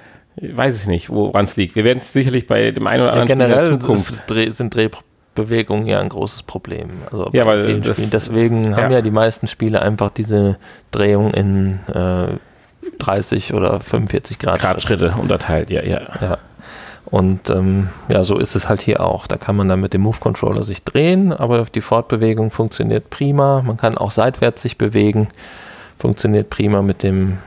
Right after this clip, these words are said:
Speaker 2: three D Rudder.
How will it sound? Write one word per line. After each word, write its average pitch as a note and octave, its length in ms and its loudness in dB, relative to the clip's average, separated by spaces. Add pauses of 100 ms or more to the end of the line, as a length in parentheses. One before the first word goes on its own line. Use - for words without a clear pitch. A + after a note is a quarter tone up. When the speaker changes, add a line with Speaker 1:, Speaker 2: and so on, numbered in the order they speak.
(1900)
Speaker 2:
three G2+ 260 0
D E2 340 -2
Rudder. - 380 0